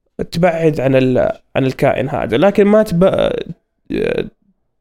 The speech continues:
تبعد عنه بطريقة تحسس، آه، تحسس هذا الكائن إنك فريسة،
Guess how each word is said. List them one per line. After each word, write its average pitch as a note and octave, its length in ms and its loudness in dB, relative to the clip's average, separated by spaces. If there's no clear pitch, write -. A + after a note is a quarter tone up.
تبعد D#3 360 2
عنه E3+ 240 4
بطريقة D#3 760 2
تحسس، - 840 -4
آه، B2+ 260 0
تحسس - 520 -2
هذا D3+ 140 2
الكائن D3 300 2
إنك B2+ 240 -4
فريسة، A2+ 420 -6